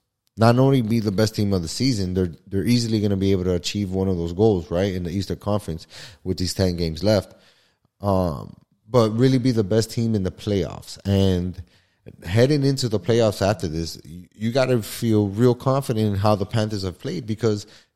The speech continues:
they've shown ability to win all those games. And not only that, they're, they're really priming and keeping that rhythm going and not just giving up easy games or saying, "Well, we lost this game, let's wrap it up. It's,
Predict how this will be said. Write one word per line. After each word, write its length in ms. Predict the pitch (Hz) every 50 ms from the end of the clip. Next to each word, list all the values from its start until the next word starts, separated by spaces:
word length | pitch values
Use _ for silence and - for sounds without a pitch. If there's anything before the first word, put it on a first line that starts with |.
| _ -
they've 160 | 104 110 104
shown 720 | - - - 123 131 139 139 139 131 123 120 113 113 113 - _ _ _ _ -
ability 420 | 98 95 113 113 120 113 110 107
to 60 | 101 104
win 200 | 107 110 104 104
all 140 | 101 101
those 180 | 90 95 95 90
games. 360 | 107 120 127 127 120 107 85
And 240 | 87 98 98 98 98
not 160 | 107 107 110
only 180 | 117 110 107 101
that, 260 | 104 107 104 98 80
they're, 320 | 95 98 101 101 95 - - _ - -
they're 140 | 98 98 101
really 280 | 98 104 117 120 117 95
priming 760 | - - - - 92 90 113 117 113 104 98 92 87 85 90 - - - - _ _
and 280 | 90 90 90 90 87 80
keeping 300 | - 120 110 123 117 107
that 160 | 107 98 98 101
rhythm 380 | 98 113 113 104 104 95 90
going 520 | 92 110 120 120 113 104 101 101 98 95 - _ _ _ _ _ -
and 100 | 98 98
not 160 | 104 107 104
just 180 | 98 110 101 90
giving 220 | 113 107 110 104
up 160 | 104 90 -
easy 260 | 101 107 107 98 98 87
games 380 | 92 113 113 117 110 104 90
or 80 | 95 90
saying, 280 | - 107 98 95 92 95
"Well, 240 | 101 98 92 92 92
we 100 | 101 104
lost 300 | 113 120 120 110 - -
this 100 | 107 98
game, 280 | 110 107 107 104 101
let's 160 | 101 101 95
wrap 220 | 104 107 107 - -
it 80 | 101 107
up. 220 | 110 110 101 90
It's, 220 | 98 92 - -